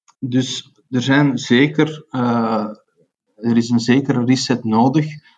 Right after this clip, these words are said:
maar wel op een doordachte wijze en niet op een, ehm, ja, een, ehm, een lichtzinnige wijze, zoals we te vaak doen.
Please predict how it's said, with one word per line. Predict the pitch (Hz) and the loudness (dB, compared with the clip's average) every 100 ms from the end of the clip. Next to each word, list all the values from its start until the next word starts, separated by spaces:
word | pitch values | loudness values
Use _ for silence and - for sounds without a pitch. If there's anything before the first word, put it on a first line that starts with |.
| _ | _
maar | - 107 | -2 2
wel | 127 | 4
op | 123 | 4
een | 120 113 | 2 2
doordachte | 110 113 117 - 113 | 0 -2 -4 -2 -2
wijze | 113 117 120 117 | 0 2 2 2
en | 107 104 | 2 2
niet | 107 113 | 2 2
op | 117 113 - | 0 -2 -2
een, | 101 104 | -2 0
ehm, | 101 202 202 208 214 _ _ - - - _ | 0 -2 -2 -6 -10 _ _ -20 -20 -20 _
ja, | 117 113 110 107 - | 0 2 2 0 -2
een, | 110 107 | 0 0
ehm, | 104 101 101 101 101 90 - - | 0 -4 -6 -4 -4 -6 -10 -4
een | 113 | 0
lichtzinnige | 113 - - 151 131 113 | 0 -4 -2 2 4 2
wijze, | 107 104 107 | -2 -2 -4
zoals | 107 107 - | -6 -6 -6
we | 107 | -8
te | 107 | -6
vaak | 104 101 104 | -4 -6 -8
doen. | 104 101 | -14 -20